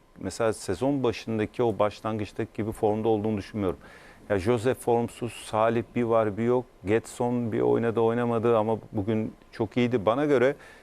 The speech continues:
Beşiktaş takımının orta saha o köprü, o bağlantıda sıkıntı var.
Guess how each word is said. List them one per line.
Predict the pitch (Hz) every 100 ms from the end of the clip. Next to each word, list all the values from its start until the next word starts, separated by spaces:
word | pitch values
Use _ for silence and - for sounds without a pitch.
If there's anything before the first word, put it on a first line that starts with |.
| _
Beşiktaş | 95 104 - 147 -
takımının | 123 127 120
orta | 107 - 151
saha | - 120 120
o | 113 -
köprü, | 113 104 -
o | 117 92
bağlantıda | 101 110 117 110 120 127
sıkıntı | - - 104 120
var. | 90